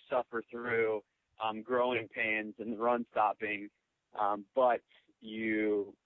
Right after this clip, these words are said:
you kinda benefit from his ability to get to the quarterback. So that, that would be my vote. Um, at safety, I feel pretty good. I feel like, uh, you know, they have developed now. They didn't have great games yesterday, but I do think Isa Abdul Quddus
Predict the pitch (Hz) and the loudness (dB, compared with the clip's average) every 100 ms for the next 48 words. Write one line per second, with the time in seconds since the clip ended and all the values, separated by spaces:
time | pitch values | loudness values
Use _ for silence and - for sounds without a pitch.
0 | _ _ 110 110 117 117 104 117 107 110 | _ _ -18 -16 -4 -4 0 -2 0 -4
1 | - - 104 104 101 101 107 104 98 101 | -4 -4 -2 -2 -4 2 4 4 2 -2
2 | 110 110 104 92 104 101 104 95 87 - | -6 0 0 0 -6 -6 -4 -4 -4 -6
3 | 76 69 - 110 104 - - _ _ _ | -6 -8 2 6 6 4 -14 _ _ _
4 | 147 151 139 151 160 135 127 117 117 107 | 8 8 8 6 4 4 0 -2 -2 -2
5 | 107 107 - _ 104 101 101 98 _ _ | -2 -2 -4 _ -8 -8 -10 -14 _ _
6 | _ 135 - - 196 - 247 214 - 214 | _ -10 -10 -4 -4 -4 -6 -6 -2 -4
7 | - 208 180 135 160 101 - - 139 135 | -2 -6 -4 0 0 0 -4 -2 0 2
8 | 127 123 - 123 117 117 107 - 120 113 | 2 0 -2 0 0 -2 -6 -10 -8 -6
9 | 117 104 120 120 120 123 117 110 - 110 | -6 -4 -2 0 0 2 0 -2 -8 -2
10 | 123 123 120 _ 120 117 120 143 160 160 | 0 2 0 _ -2 0 0 -2 0 0
11 | 135 139 135 - 127 117 123 131 - 110 | -2 -2 -4 -4 -4 -2 0 -2 -2 0
12 | 104 98 107 104 - _ _ _ _ _ | 2 2 0 0 -4 _ _ _ _ _
13 | _ - 127 135 123 127 120 123 127 117 | _ -8 0 0 0 -4 -6 0 2 2
14 | 117 113 120 120 | 0 -2 -2 0